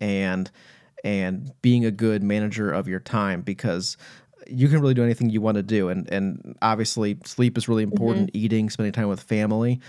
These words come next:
Speaker 1: Uh, but when you look at other things that you do in your life, I mean, there's time to do, there's time to do a lot of stuff. And what I've learned looking back now, and, and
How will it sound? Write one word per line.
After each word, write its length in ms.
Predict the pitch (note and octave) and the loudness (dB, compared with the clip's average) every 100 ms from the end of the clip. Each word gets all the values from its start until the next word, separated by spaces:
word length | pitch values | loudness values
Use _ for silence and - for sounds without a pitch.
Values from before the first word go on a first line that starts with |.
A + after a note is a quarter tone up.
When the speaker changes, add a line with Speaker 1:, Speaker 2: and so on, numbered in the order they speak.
| - - _ | -20 -20 _
Speaker 1:
Uh, 200 | F#2+ G2+ | -4 -4
but 160 | G#2 B2 | 0 2
when 160 | B2 C3+ | 4 4
you 120 | B2+ | 4
look 180 | C#3 C#3+ | 4 4
at 100 | A#2+ | 4
other 180 | A#2+ A#2 | 4 2
things 220 | B2+ A2+ | 0 0
that 100 | - | -2
you 60 | G#2+ | 0
do 140 | A#2+ | 0
in 60 | A2 | 0
your 100 | G2+ | 0
life, 260 | C3+ A#2+ | 0 0
I 40 | B2+ | 2
mean, 100 | C3 | 2
there's 120 | D#3 | 0
time 260 | - D#3+ D3 | -2 0 0
to 60 | |
do, 360 | B2 C3 C3 B2+ - - _ | 4 4 4 -2 -10 -20 _
there's 120 | A#2+ | -6
time 160 | D3 F3+ | 0 2
to 80 | |
do 100 | B2+ | 2
a 40 | G#2+ | 2
lot 200 | A2 G#2 | 0 -2
of 60 | |
stuff. 500 | - - A2 F#2+ - - | -4 0 0 0 -6 -4
And 320 | A2+ A2 G#2 - | 0 0 0 -4
what 220 | C3+ A#2+ | -2 2
I've 160 | A#2 A2 | 2 2
learned 440 | B2 C#3 C3 B2 B2 | 4 4 4 2 2
looking 300 | B2+ B2+ G#2+ | 2 4 4
back 260 | A2+ G#2+ | 2 2
now, 220 | A#2 G#2 | 2 2
and, 140 | F#2+ G#2 | 0 -2
and 300 | F#2 G#2 G#2+ | -2 -2 -4